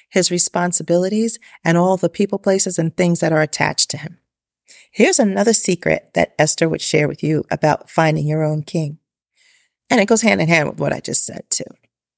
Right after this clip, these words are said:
You have to be of wise counsel. You have to be. Your husband is going to ask you things. He's going to ask you for your advice. You're going to be in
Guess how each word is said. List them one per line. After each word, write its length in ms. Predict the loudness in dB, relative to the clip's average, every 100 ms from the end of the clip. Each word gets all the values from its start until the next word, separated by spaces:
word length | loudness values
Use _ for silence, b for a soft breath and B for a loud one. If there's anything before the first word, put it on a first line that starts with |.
| _
You 560 | -6 0 0 0 -2 -6 _
have 440 | -2 0 0 0
to 120 | -4
be 540 | -2 -2 -2 -4 -8 -4
of 160 | -2 -2
wise 440 | 2 2 4 2
counsel. 560 | 2 0 0 -4 -8 -12 _ _ _ _
You 140 | -4
have 220 | -2 -2 -4
to 80 |
be. 240 | -4 -4 -6 b b b b b b
Your 140 | 2 4
husband 440 | 4 2 -2 -4 -2
is 200 | -2 0
going 240 | 0 0
to 160 | -2 -2
ask 300 | -2 -2 -2
you 80 | -6
things. 300 | -6 -8 -4
He's 160 | -2
going 200 | 0 -2
to 140 | -2 -2
ask 240 | -2 -2
you 60 | -4
for 160 | -2
your 180 | -2 -2
advice. 640 | -4 -4 -8 -6 -2 -2 -4 _ -2
You're 160 | 0
going 220 | 2 0
to 120 | -2 -4
be 400 | -2 -2 -4 -4
in 260 | -4 -4